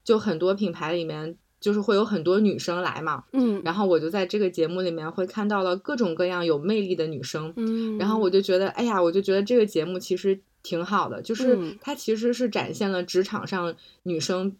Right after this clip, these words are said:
Speaker 1: 比较真实的一面，
Speaker 2: 嗯。
Speaker 1: 就我还挺喜欢的。所以我就觉得说，其实我们女生都是可以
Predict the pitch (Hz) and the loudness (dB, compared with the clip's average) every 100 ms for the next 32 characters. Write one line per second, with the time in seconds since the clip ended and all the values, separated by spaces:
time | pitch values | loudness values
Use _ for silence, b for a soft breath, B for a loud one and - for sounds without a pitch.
0 | _ _ _ _ - 170 165 170 208 233 | _ _ _ _ -8 0 0 4 4 4
1 | 226 165 160 151 151 160 160 185 240 220 | 0 2 2 2 -4 -4 -4 -2 0 0
2 | 202 - 160 - 160 165 _ - 170 165 | 4 6 4 0 -2 -4 _ -10 -6 -6
3 | - 160 - 151 147 156 139 b b - | -4 -4 -4 -4 -6 -8 -10 b b -6
4 | - 214 220 196 202 196 202 220 208 214 | 4 4 6 2 2 2 2 0 -2 -4
5 | 214 240 196 165 185 190 160 196 202 226 | 2 4 4 2 2 2 0 -2 2 2
6 | 262 262 233 - 160 175 165 143 | 2 0 -4 0 0 2 0 -4